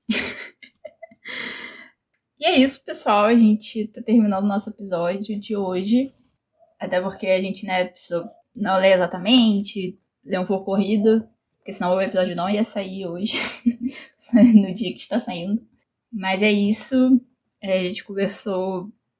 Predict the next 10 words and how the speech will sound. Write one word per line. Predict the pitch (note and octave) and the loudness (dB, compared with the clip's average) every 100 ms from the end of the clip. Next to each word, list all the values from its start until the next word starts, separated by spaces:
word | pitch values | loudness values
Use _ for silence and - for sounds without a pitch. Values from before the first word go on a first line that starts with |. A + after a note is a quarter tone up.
| _ A3 | _ -8
né, | F#3 F3+ F3 | -2 0 0
sobre | F3+ F3 F3+ F3 G3 F3+ E3+ - _ _ | -2 -6 -6 -4 -4 -4 -6 -12 _ _
essas | - G#3 G3+ F#3 | -6 -2 -2 -4
gerações | F3 F#3 G3 A3+ - F#3+ G3+ C4 D#4 - | -4 2 4 4 0 -4 2 0 0 -10
que | - | -14
formam | G3 - F#3 G#3+ F#3+ | -8 0 2 4 2
a | F#3 | 0
família | F#3 F3+ F3+ F3+ | -4 -8 -8 -8
Trueba, | - F#3+ E3+ E3+ F#3 A3 A#3 _ _ _ _ _ _ | -10 -6 -2 -2 -2 -6 -6 _ _ _ _ _ _
principalmente, | - F3 E3+ E3+ E3+ E3 - E3+ D#3 | -10 -10 -8 -8 -6 -8 -10 -10 -12